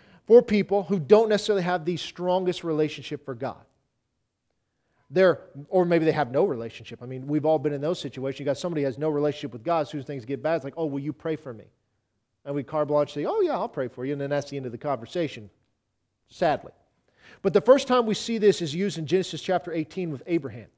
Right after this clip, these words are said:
Look at Genesis chapter eighteen, we're gonna start in verse twenty. It says, "The Lord said, 'Because of the outcry against Sodom and Gomorrah is great, and because their sin is very grave, I will go down now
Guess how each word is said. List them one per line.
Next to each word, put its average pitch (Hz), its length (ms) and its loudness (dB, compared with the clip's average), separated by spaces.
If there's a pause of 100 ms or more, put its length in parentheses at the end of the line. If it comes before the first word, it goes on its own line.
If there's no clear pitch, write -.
(300)
Look 208 140 6
at 208 60 -8
Genesis 233 300 0
chapter 214 300 4
eighteen, 185 240 0
we're 180 60 -2
gonna 170 40 -2
start 185 200 2
in 165 40 -2
verse 147 140 -2
twenty. 156 300 -4
It - 760 -20
says, 175 100 -8
"The 185 40 6
Lord 233 240 10
said, 226 220 4
'Because 196 300 2
of 202 40 -4
the 202 120 8
outcry 214 340 4
against 170 240 -2
Sodom 180 300 4
and 214 100 -2
Gomorrah 190 300 2
is 139 80 -2
great, 131 340 -2 (200)
and 170 80 -2
because 196 260 4
their 180 100 2
sin 208 240 0
is 160 120 0
very 196 280 6
grave, 160 240 4
I 165 180 4
will 220 120 6
go 196 160 4
down 165 320 2
now 120 240 -8